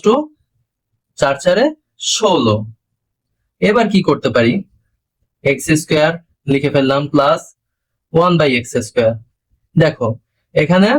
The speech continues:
এটা উপরে আছে, এটা নিচে আছে, গুণ আকারে থাকাতে এরা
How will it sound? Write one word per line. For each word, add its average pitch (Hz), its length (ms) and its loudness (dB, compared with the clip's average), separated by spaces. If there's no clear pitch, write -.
এটা 160 260 2
উপরে 196 260 2
আছে, 196 200 -6
এটা 175 180 2
নিচে 135 260 -2
আছে, 117 160 -2
গুণ 165 200 2
আকারে 190 300 0
থাকাতে 190 280 0
এরা 147 160 2